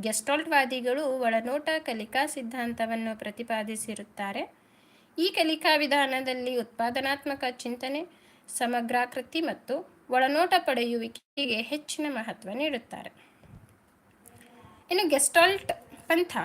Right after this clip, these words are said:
ಶಿಕ್ಷಣ ಕ್ಷೇತ್ರಕ್ಕೆ ನೀಡಿದಂತಹ ಕೊಡುಗೆ. ಗೆಸ್ಟಾಲ್ಟ್, ಸಾರಿ, ಶಿಕ್ಷಣ ಕ್ಷೇತ್ರಕ್ಕೆ ಗೆಸ್ಟಾಲ್ಟ್ ಪಂಥದ ಕೊಡುಗೆ ನೋಡಿ. ಗೆಸ್ಟಾಲ್ಟ್ವಾದಿಗಳು ಕಲಿಕೆಯಲ್ಲಿ ಸಂಬಂಧಗಳ ಗ್ರಹಿಕೆ, ಪುನರ್ರಚನೆ ಮತ್ತು ಪೂರ್ಣತೆಗೆ ಹೆಚ್ಚಿನ ಮಹತ್ವ ನೀಡುತ್ತಾರೆ.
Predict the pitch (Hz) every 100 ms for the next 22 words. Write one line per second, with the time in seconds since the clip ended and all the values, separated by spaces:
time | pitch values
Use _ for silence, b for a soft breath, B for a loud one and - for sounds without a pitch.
0 | 233 349 330 381 349 - 330 320 - 302
1 | 320 311 294 262 254 233 214 226 233 233
2 | 320 277 190 - - _ _ _ - b
3 | b b b b b _ - - - -
4 | _ 240 277 - 330 330 311 - 240 226
5 | 190 320 339 330 330 311 294 294 339 262
6 | - 294 294 269 247 247 226 220 220 202
7 | 262 262 262 - 349 359 339 320 320 302
8 | 330 508 - 254 262 277 311 311 294 311
9 | 277 254 269 269 247 233 220 220 240 285
10 | - 330 339 B B B _ 254 254 277
11 | 285 285 294 294 320 320 226 - 220 233
12 | - 339 349 311 302 277 277 214 - 285
13 | 262 262 247 226 220 220 226 - 220 285